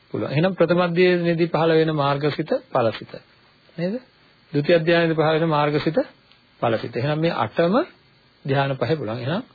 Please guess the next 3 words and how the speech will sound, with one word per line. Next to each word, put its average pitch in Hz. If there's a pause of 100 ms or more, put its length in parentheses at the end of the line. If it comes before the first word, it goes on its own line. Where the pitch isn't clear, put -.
(420)
ලෝකෝත්තර 139
සිත් 262 (1400)
හතලිහක් 143